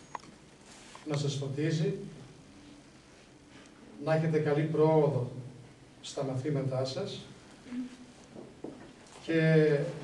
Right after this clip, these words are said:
ο νεογέννητος Χριστός που θα γιορτάσουμε αυτές τις ημέρες να γεννηθεί μέσα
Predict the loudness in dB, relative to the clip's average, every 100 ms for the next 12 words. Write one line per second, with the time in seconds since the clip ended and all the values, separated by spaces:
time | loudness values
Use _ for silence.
0 | -10 -10 -12 -16 -16 -14 -2 2 4 4
1 | 4 4 4 4 2 2 -2 -4 2 4
2 | 4 0 -8 -14 -18 -18 -20 -18 -18 -18
3 | -18 -18 -20 -20 -20 -20 -20 -20 -20 -20
4 | -20 -8 -4 0 2 2 4 4 4 2
5 | 6 6 4 0 -4 -2 -2 0 0 2
6 | 0 -4 -2 2 2 2 -2 -6 -12 -16
7 | -20 -20 -20 -20 -20 -20 -20 -20 -20 -20
8 | -20 -20 -20 -20 -20 -20 -20 -20 -4 0
9 | 2 2 2 2 4 4 4 4 4 4
10 | 2